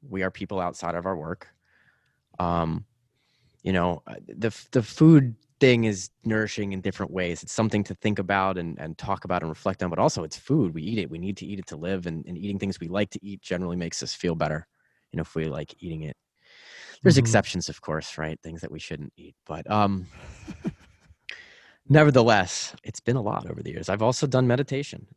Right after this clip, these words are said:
Speaker 1: Um, there's been some gigs where definitely I've blown off dinner, and dinner became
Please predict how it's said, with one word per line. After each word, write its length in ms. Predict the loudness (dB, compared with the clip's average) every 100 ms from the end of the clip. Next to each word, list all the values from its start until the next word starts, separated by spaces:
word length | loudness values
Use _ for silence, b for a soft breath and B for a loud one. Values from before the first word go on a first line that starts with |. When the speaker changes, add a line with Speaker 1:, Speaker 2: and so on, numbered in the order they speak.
| -20
Speaker 1:
Um, 240 | -18 -18 -16
there's 180 | -14 -12
been 180 | -8 -8
some 160 | -8
gigs 280 | -6 -6 -4
where 80 | -4
definitely 420 | -4 -4 -2 -2
I've 360 | -4 -4 -4 -6
blown 220 | -6 -2
off 200 | -2 -2
dinner, 300 | -2 -2 -2
and 320 | -6 -12 -14 _
dinner 200 | -10 -8
became 580 | -10 -10 -8 -6 -6 -8